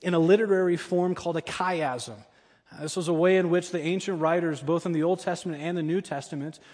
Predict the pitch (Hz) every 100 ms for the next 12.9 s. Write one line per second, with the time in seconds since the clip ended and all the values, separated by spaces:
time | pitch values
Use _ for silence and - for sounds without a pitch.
0 | - - 160 170 160 180 196 185 151 202
1 | 220 208 - 165 190 165 160 156 160 -
2 | - 165 - 214 220 - 196 190 151 180
3 | 160 160 151 147 160 170 202 135 - -
4 | - - - 196 202 180 196 160 143 165
5 | 190 160 135 160 185 185 160 170 170 -
6 | 165 185 170 170 180 165 156 156 151 147
7 | - 185 196 165 156 156 151 - 175 208
8 | 196 160 - 196 196 165 - 214 190 160
9 | 160 220 - 185 160 - - - - 175
10 | 160 196 208 185 175 156 190 202 175 160
11 | 175 165 165 202 202 160 170 160 185 185
12 | 180 156 - 214 240 - 147 151 -